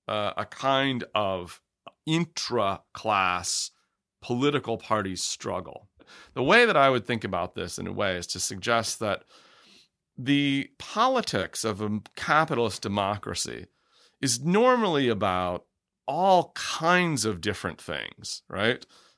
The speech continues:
That is to say, the political divisions. So we have discussions about the outrageous things that, the latest outrageous thing that Trump has said, right? Or,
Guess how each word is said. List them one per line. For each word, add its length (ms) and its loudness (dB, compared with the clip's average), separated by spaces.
That 220 4
is 120 0
to 80 -4
say, 180 2
the 100 -4
political 600 0
divisions. 720 -2
So 340 -2
we 160 -6
have 180 0
discussions 720 0
about 440 -4
the 240 -6
outrageous 880 2
things 420 0
that, 300 -4
the 480 2
latest 440 6
outrageous 520 0
thing 260 -2
that 120 -6
Trump 320 -6
has 120 -6
said, 480 -6
right? 320 -10
Or, 160 -10